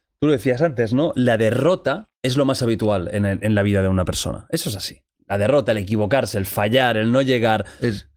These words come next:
Speaker 1: ¿Cu-, cuánta gente querría llegar donde tú has llegado?
Speaker 2: Inclu-,
Speaker 1: Mm, mucha.
Speaker 2: incluso para Michael Jordan falla más, falló más tiros que, que
Speaker 1: Claro,
Speaker 2: en cestas.
Speaker 1: efectivamente.
Speaker 2: Y como, pero es la cuestión y, y la importancia es cómo te tomas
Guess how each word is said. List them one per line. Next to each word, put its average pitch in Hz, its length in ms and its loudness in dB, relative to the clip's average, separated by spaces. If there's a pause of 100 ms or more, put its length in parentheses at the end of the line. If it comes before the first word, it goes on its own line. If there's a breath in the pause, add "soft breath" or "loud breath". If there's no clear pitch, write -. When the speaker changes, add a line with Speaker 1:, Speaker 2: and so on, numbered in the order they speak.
Speaker 1:
¿Cu-, 156 180 0
cuánta 180 260 0
gente 147 240 0
querría 104 380 2
llegar 98 320 0
donde 101 180 2
tú 98 100 -2
has 98 60 -2
llegado? 92 320 0
Speaker 2:
Inclu-, 113 240 0
Speaker 1:
Mm, 110 460 0
mucha. 135 320 2
Speaker 2:
incluso 135 320 2
para 135 180 2
Michael 143 280 2
Jordan 139 220 2
falla 147 180 2
más, 143 160 0 (120)
falló 135 240 2
más 151 160 0
tiros 156 240 2
que, 120 140 2
que 107 80 2
Speaker 1:
Claro, 127 280 2
Speaker 2:
en 101 60 -6
cestas. - 440 -4
Speaker 1:
efectivamente. 110 600 0
Speaker 2:
Y - 20 -2
como, 139 260 0 (100)
pero 123 240 0
es - 320 -4 (960)
la 131 240 2
cuestión 160 520 2
y, 165 40 0
y 117 320 0
la 107 160 2
importancia 127 640 0
es 151 280 -2
cómo 135 240 -2
te 123 100 0
tomas 110 600 -2